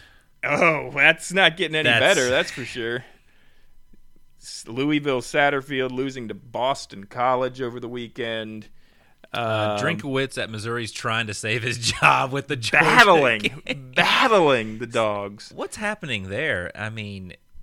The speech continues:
Speaker 2: two straight weeks coming out looking human.
Speaker 1: A little flat. Un-, probably getting compared to last year's team a little unfairly.
Speaker 2: Yeah.
Speaker 1: Uh, but did you at any point, like, I don't know how, if you saw any of that or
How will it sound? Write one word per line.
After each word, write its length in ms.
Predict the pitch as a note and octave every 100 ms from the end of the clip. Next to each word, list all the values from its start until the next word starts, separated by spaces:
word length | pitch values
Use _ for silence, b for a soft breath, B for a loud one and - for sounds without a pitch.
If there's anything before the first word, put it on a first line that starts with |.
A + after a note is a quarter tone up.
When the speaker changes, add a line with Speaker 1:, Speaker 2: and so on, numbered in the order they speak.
| -
Speaker 2:
two 240 | - G3
straight 400 | G#3+ - E3 D#3+
weeks 380 | C3 C3 C3+ -
coming 340 | - C#3 C#3 B2+
out 400 | B2+ B2+ - A#2+
looking 400 | C#3 E3+ F#3+ E3
human. 560 | - G3 A#3 C#3+ -
Speaker 1:
A 60 | -
little 160 | C#3 F3
flat. 840 | - - A3 B3 D3+ - - - _ - _ - - - -
Un-, 260 | C#3+ A#3 F#3+ -
probably 320 | C#3 F#3 A3+ A3
getting 300 | G3 G3 F#3
compared 520 | F3+ D3 E3 E3+ D#3+
to 120 | D#3
last 380 | D3 C#3+ C#3+ -
year's 220 | D3+ C3+
team 260 | - D3+ D3
a 60 | C#3+
little 280 | C3 B2 A#2
unfairly. 840 | B2 B2 A#2+ A#2+ A#2+ B2 E3 B3+ G3+
Speaker 2:
Yeah. 200 | G#2 G2 A2 b -
Speaker 1:
Uh, 480 | A2+ A#2+ A#2 A#2 A2+
but 480 | A2+ B2+ B2+ - - _ -
did 320 | B2 C#3+ D#3 B2+
you 260 | F3 C4+
at 120 | A#3
any 180 | G#3+ G#3
point, 560 | G3 F#3+ F3 D#3+ - -
like, 480 | - B2+ B2 G2+ - _ _ -
I 60 | B2
don't 120 | A#2
know 100 | A#2+
how, 280 | A#2+ A2+ G#2+ -
if 120 | -
you 140 | F#2 - -
saw 280 | - A#2
any 140 | A#2 A#2
of 60 |
that 180 | A2+ A#2
or 240 | G#2+ G#2+